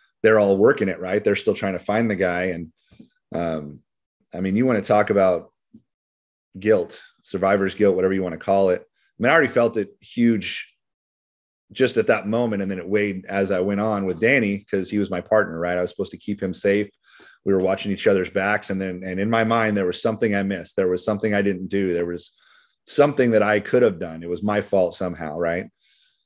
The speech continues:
And then, I mean, when I heard about Holmes, I was like, "Okay, I might as well have shot that guy, because I should have taken care of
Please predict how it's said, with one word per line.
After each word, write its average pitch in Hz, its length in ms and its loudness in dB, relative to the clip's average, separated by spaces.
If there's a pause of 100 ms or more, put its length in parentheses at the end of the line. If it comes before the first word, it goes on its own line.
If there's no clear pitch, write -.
(220)
And 107 180 0
then, 113 480 2 (220)
I 95 80 -6
mean, 98 200 0
when 101 80 0
I 98 60 0
heard 113 160 4
about 98 180 2
Holmes, 120 400 0
I 95 100 0
was 92 140 -2
like, 92 180 0
"Okay, 101 200 0
I 104 80 2
might 113 180 -2
as 95 120 -4
well 104 160 0
have 90 80 -6
shot 113 260 -2
that 104 200 0
guy, 90 200 -4
because 90 300 -4
I 90 60 0
should 107 200 -2
have 95 80 -4
taken 98 280 -4
care 98 280 4
of 87 200 -2